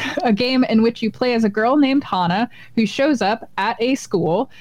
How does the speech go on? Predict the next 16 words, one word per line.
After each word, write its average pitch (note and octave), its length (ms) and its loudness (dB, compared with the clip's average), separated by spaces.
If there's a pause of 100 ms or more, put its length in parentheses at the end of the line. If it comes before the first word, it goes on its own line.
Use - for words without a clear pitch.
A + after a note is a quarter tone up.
(200)
um, F#3+ 340 2
and F#3 420 -2 (400)
dates C4 380 -4
fictionalized C4 760 0
versions G3+ 720 2 (200)
of F3+ 460 0 (140)
the G3 80 2
Normal F#3 280 4
Boots F3 260 0
YouTubers. D#3 540 -4
So, D#3+ 180 -2
like, C#3 220 -2
Peanut D4 200 0
Butter B3+ 200 0
Gamer G3 680 0 (300)
and, F3 720 0